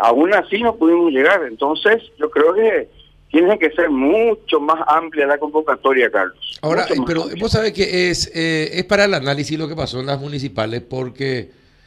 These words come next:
Speaker 1: Sí.
Speaker 2: eh, ciertamente
Speaker 1: Totalmente.
Speaker 2: el candidato es importante, pero no solo el, el candidato es importante, <clears throat> sino reúne ciertos
Speaker 1: Claro.
Speaker 2: requisitos. Por ejemplo,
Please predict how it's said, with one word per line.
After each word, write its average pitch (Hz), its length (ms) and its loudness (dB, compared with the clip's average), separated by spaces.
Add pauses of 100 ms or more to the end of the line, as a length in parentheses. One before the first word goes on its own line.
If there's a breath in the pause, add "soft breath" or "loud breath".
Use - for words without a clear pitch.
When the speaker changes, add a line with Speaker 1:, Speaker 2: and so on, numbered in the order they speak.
(260 soft breath)
Speaker 1:
Sí. 139 280 -10
Speaker 2:
eh, 143 320 4
ciertamente 180 720 2
Speaker 1:
Totalmente. 180 180 0
Speaker 2:
el 156 100 -2
candidato 156 600 0
es 151 60 4
importante, 147 580 -2
pero 151 240 -2
no 165 180 -2
solo 190 460 2
el, 165 480 -2
el 156 180 -4
candidato 143 560 -2
es 135 80 0
importante, 107 640 -10 (680 soft breath)
<clears throat> 208 200 0
sino 190 280 0
reúne 170 400 0
ciertos 175 380 0
Speaker 1:
Claro. 170 80 -2
Speaker 2:
requisitos. 165 680 -2 (720 soft breath)
Por 156 160 6
ejemplo, 160 680 2